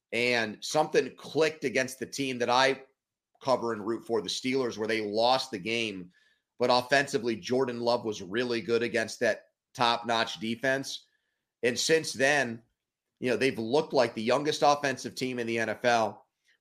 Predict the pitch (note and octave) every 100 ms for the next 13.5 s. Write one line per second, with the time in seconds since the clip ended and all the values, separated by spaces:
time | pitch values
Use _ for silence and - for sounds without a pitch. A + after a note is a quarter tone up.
0 | - A2+ C3+ C3+ C#3+ C3+ C3 A2+ G2+ C3
1 | B2+ B2 B2 A#2 C#3+ D#3 C3 A#2+ C3+ B2+
2 | A#2+ C3 A#2+ G#2+ A#2 C3 C#3 A2+ G#2 G2+
3 | F#2+ F#2 F2+ G2 F2 D2 _ _ _ _
4 | _ _ _ - D3 C3+ A#2+ A#2+ B2 C3+
5 | D#3+ F#3+ F3 C#3 - _ _ - F#3 E3+
6 | E3+ G3+ - C#3 B2 A2+ A2+ C3+ C3+ C3
7 | B2 - C3 A2+ A2 A2 C3+ C#3+ C#3 A#2
8 | A#2 C3+ B2 A2 G#2+ G2+ - _ _ _
9 | _ _ - D#3+ E3 D#3+ C3 G#2+ G#2+ A#2+
10 | B2+ F2+ C#2+ - - _ _ _ _ -
11 | B2+ C#3+ C3+ F2 C#3 D3+ C#3+ C3 C#3 C3+
12 | D3 B2+ A2+ A2 G2+ G2+ - A#2 A#2 G#2+
13 | G#2+ F2+ - -